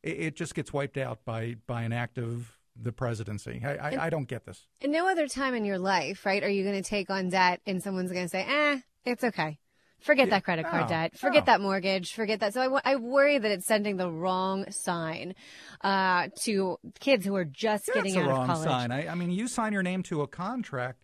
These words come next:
Speaker 1: that's a contract, and, and you shouldn't expect anybody to, to say, "Oh, well, y-, maybe you didn't know what you were signing. Maybe you just weren't clear on it." That's okay. We'll forgive that debt. I, I, I love this Bill Gates quote,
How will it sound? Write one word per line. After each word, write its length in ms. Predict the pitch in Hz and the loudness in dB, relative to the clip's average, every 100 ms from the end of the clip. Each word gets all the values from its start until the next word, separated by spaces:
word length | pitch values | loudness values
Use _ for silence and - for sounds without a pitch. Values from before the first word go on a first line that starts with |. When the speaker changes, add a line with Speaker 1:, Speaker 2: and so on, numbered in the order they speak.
| _ _ - | _ _ -12
Speaker 1:
that's 500 | 117 139 190 - - - | -6 -2 -2 -6 -12 -10
a 80 | |
contract, 840 | 131 - 139 143 139 - 107 101 120 | -10 -6 -4 -2 -2 -4 -6 -6 -6
and, 160 | 127 | -6
and 340 | 147 131 131 135 - _ | -4 -4 -2 -4 -10 _
you 200 | 139 175 | -2 -2
shouldn't 320 | - 175 147 | 0 -4 -4
expect 420 | 139 - 160 143 | -6 -6 -4 -4
anybody 580 | 147 147 147 120 113 120 | -4 -4 -2 -4 -4 -4
to, 240 | 117 139 127 | -8 -8 -8
to 180 | - 127 | -6 -8
say, 260 | - 131 - - - | -4 -6 -6 -8 0
"Oh, 260 | 214 208 | 2 2
well, 160 | 190 208 | -2 -6
y-, 80 | 202 | -8
maybe 260 | 190 202 185 | -6 -6 -4
you 80 | 170 | -4
didn't 240 | 151 143 | -4 -4
know 220 | 143 139 147 | -2 0 0
what 180 | 143 | -2
you 160 | 147 131 | -4 -4
were 120 | 131 | -2
signing. 580 | 131 - 139 139 139 143 | -4 -4 -2 -2 -2 -2
Maybe 240 | 151 175 | -2 -4
you 120 | 180 151 | -4 -4
just 260 | 143 - | -6 -6
weren't 240 | 143 139 139 | -4 -2 -4
clear 340 | - 147 143 | -6 -2 -2
on 120 | 143 | -2
it." 100 | 151 - - - | -4 -8 -12 -4
That's 300 | 247 240 165 | -4 -2 -2
okay. 540 | 131 - - 120 120 | -2 -4 -6 -4 -4
We'll 260 | 135 175 226 | -4 -2 -4
forgive 600 | - 156 95 98 107 95 | -4 -6 -4 -8 -8 -8
that 280 | 110 110 110 | -8 -8 -6
debt. 180 | 127 135 | -4 -2
I, 140 | 143 - - - | -4 -8 -8 -2
I, 100 | 165 | 0
I 120 | 160 | 0
love 260 | 156 202 | 0 -2
this 160 | 170 156 | -2 -6
Bill 240 | - 139 | -4 -4
Gates 420 | 127 120 123 120 - | -4 -4 -6 -6 -10
quote, 380 | - 110 104 | -8 -8 -8